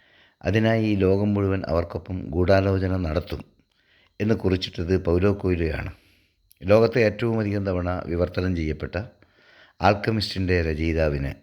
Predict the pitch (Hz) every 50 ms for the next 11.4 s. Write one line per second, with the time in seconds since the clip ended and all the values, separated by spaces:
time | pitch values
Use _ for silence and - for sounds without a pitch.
0 | _ _ _ _ _ _ _ _ _ - _ - 87 101 104 107 117 120 117 123
1 | 117 101 117 117 113 113 110 107 107 98 85 87 87 - - 110 107 107 95 95
2 | 90 87 85 85 85 85 - - - 85 82 - 95 92 92 87 85 82 80 82
3 | 78 - - 78 73 78 85 87 - - 80 78 76 69 67 64 - - - 76
4 | 78 76 71 - - 73 71 - - - _ - 78 76 71 67 71 - - 69
5 | 65 64 62 62 - - - - - - _ _ _ _ _ _ _ _ _ _
6 | _ _ _ _ _ _ _ _ _ _ _ _ _ _ - 95 113 131 139 143
7 | 139 139 135 127 - - 117 110 110 113 110 117 110 104 85 69 - - _ -
8 | 90 101 104 104 - 123 120 104 - 113 107 107 104 104 98 90 101 104 - -
9 | 101 - 104 95 104 104 101 101 95 92 90 85 87 90 90 87 85 85 - 85
10 | 82 80 80 76 - 82 80 - 80 76 - - 90 92 90 - 85 82 78 78
11 | 76 71 71 69 65 64 60